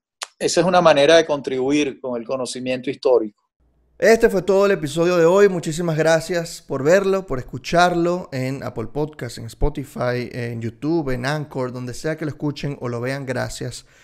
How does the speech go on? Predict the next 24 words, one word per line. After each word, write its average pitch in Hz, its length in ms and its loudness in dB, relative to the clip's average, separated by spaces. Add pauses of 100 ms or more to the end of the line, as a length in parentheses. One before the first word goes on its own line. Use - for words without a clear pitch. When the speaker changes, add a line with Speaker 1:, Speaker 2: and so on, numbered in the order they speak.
(140)
Speaker 2:
Gracias 135 380 -2
a 143 40 0
los 127 100 -2
patroncitos 113 680 -6
que 139 120 -6
hacen 127 300 -6
que 135 120 -8
este 127 160 -6
podcast 127 420 -8
llegue 123 340 -4
a 113 140 -12
todos 120 240 -8
ustedes. 170 520 2 (300)
Aaron 165 240 6
Guzmán, 143 400 -2
Antonio, 127 540 -2
Carla, 139 400 4
Carlos 131 420 -4
Eduardo, 135 480 2
Carlos 127 320 -4
Cabrera, 135 480 0
Danela, 131 680 0 (200)
Fernanda 131 500 0
Leal, 127 680 -2